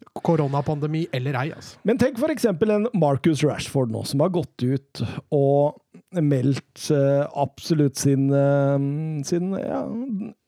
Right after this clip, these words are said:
Speaker 2: dårlige holdning overfor dette, på en måte. Eh, te-, tenk hvis dette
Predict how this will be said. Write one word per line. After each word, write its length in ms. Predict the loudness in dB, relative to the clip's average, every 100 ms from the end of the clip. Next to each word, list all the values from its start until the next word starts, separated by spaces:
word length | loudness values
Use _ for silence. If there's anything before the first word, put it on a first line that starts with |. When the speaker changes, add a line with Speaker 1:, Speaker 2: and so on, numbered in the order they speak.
| _ -4
Speaker 2:
dårlige 500 | 0 2 4 4 2
holdning 480 | 4 2 2 0 2
overfor 340 | 2 0 0 -2
dette, 240 | -2 -10
på 120 | -8
en 80 | -8
måte. 280 | -10 -8 -10 -12 _ _ _ _ _ _ _ -2
Eh, 180 | 2 2
te-, 280 | 2 2 0
tenk 260 | -2 -6 -4
hvis 140 | -4 -2
dette 200 | 0